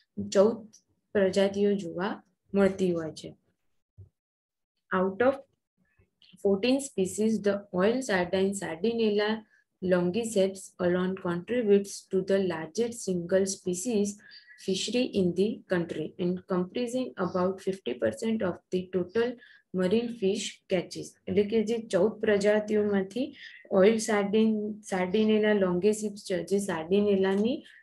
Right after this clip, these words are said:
અ, sardinella longesips નામની જે fish છે, એ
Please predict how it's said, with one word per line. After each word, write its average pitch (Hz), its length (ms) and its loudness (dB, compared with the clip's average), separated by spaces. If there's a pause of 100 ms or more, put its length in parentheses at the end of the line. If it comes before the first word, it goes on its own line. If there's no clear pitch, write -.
(300)
અ, 170 260 -2
sardinella 202 720 2
longesips 202 1000 -2 (760)
નામની 202 400 4
જે 214 140 4
fish 208 420 0
છે, 175 160 -8 (2000)
એ 233 340 2